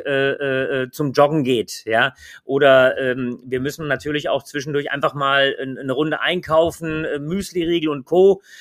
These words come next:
Ähm, und da geht man natürlich dann auch mal in den Supermarkt. Und da ist am Ende ist eben ganz wichtig, dass man das selbst abschätzt, ähm,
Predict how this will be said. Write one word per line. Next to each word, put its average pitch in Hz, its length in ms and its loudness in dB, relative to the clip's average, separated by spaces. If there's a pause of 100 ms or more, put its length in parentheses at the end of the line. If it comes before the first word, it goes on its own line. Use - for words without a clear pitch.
(240)
Ähm, 151 520 0
und 135 300 -6
da 131 120 2
geht 131 200 -8
man 165 100 -8
natürlich 147 360 -4
dann 131 140 -8
auch 147 180 -2
mal 143 200 0
in 131 120 -4
den 127 100 -4
Supermarkt. 127 640 -2
Und 127 200 -8
da 127 100 -2
ist 160 240 -8
am 139 160 -6
Ende 156 280 -4
ist 127 120 -4
eben 135 220 -10
ganz 139 260 -4
wichtig, 147 420 -8 (260)
dass 139 120 -2
man 143 160 0
das 131 200 0 (120)
selbst 147 580 0
abschätzt, - 600 -4 (240)
ähm, 139 420 0